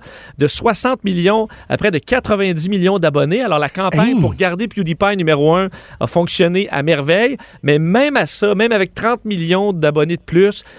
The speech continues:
Speaker 1: Euh, T-Series, c'est rendu trop gros. Euh, les Indiens ont, sont de plus en plus connectés.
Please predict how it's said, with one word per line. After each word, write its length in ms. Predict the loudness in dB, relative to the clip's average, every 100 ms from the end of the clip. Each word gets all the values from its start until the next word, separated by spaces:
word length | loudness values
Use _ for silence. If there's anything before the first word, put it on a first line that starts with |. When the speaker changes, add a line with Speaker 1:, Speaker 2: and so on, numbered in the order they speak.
| -2
Speaker 1:
Euh, 100 | 0
T-Series, 760 | 0 2 0 2 2 2 0 -2
c'est 180 | -2 -2
rendu 280 | 0 -2 -4
trop 240 | 0 0
gros. 300 | 2 4 2 0 -8
Euh, 260 | -2 0 2
les 400 | 2 4 4 4
Indiens 520 | 0 0 0 0 2
ont, 100 | 0
sont 180 | 0 0
de 80 | 0
plus 240 | -2 -2
en 120 | 0
plus 140 | -2 -2
connectés. 720 | -2 -2 -2 -2 2 2